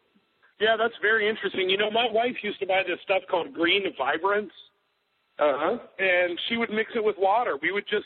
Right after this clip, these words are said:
Speaker 1: dump it in water and stir it up. Very similar to, to what you're saying with spirulina. I probably need to get my hands on some spirulina. I don't know why I don't have any that I could just, I mean,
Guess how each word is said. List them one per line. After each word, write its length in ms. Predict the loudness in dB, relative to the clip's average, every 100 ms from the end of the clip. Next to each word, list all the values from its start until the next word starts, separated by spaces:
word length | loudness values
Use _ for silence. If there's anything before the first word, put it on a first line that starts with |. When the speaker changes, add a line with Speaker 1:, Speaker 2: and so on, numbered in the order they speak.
| _ -2
Speaker 1:
dump 220 | -2 0
it 120 | 0
in 220 | 0 0
water 440 | 0 2 2 0 -2 -12 -16 -4
and 140 | -4 -4
stir 240 | 0 2 4
it 60 |
up. 240 | 4 2 -2 -8 -2
Very 200 | -2 0
similar 280 | 0 2 2
to, 100 | -2 -4 -2
to 220 | 0 0 -2
what 120 | -4
you're 120 | -4 -2
saying 160 | 0 -2
with 100 | -4 -2
spirulina. 520 | 0 2 0 0 0 -2 -14 -20 -6
I 60 | -6
probably 320 | 0 0 2 0
need 120 | -2
to 60 |
get 140 | -4 -2
my 120 | 0
hands 260 | 2 0 0
on 160 | -2 -4
some 140 | -10 -8
spirulina. 500 | 0 2 2 2 0
I 120 | 0
don't 160 | -2 0
know 80 | 0
why 280 | 2 2
I 40 | 2
don't 200 | -2 -2
have 240 | 0 0 0
any 160 | -6
that 100 | 0
I 80 | -2
could 160 | -2 -4
just, 160 | -6 -4
I 60 | -2
mean, 220 | 0 -2